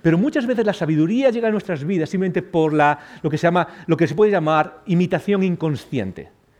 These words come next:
Los seres humanos somos seres que estamos constantemente imitando nuestro ambiente.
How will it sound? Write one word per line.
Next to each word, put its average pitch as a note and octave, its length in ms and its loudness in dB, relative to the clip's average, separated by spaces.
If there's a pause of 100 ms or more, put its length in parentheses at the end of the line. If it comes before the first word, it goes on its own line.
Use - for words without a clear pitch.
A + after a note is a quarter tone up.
(260)
Los F#3 160 2
seres C#4+ 240 0
humanos G3+ 260 0
somos G3 220 -2
seres A3 480 0
que - 100 -2
estamos G3 320 -2
constantemente E3+ 720 -2
imitando A3 640 2
nuestro F3+ 380 -4
ambiente. C#3+ 540 -2